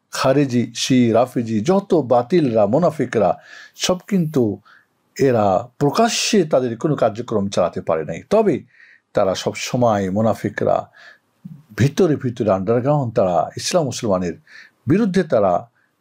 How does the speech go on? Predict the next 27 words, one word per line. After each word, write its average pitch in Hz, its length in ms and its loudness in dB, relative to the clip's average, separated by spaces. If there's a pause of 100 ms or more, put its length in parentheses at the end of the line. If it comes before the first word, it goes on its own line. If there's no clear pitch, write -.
(220)
বিভিন্ন 208 240 4
ধরনের 131 240 2
প্রোপাগান্ডা 135 560 -2
করেছে, 80 540 -4 (1300)
বাইরের 220 380 4
শত্রু 247 320 -2
তাদের 151 320 -2
সা-, 131 280 2
সাথে - 320 -4
তারা 117 260 2
সংযোগ 147 540 -2
রেখেছে। 95 520 -4 (580)
আর 113 120 0
এইভাবে 156 320 0
ইসলাম 98 480 -2 (320)
আর 98 120 -2
মুসলমানকে 104 480 0
তারা 87 220 2
ধ্বংস 123 420 -4
করার 85 300 0
জন্য 85 160 -8
চেষ্টা - 300 -2
করেছে। - 480 -4 (1400)
আল্লাহ 165 180 2
সুবহানাহু 143 380 -2
ওয়া 123 120 -2
তাআলা 101 440 2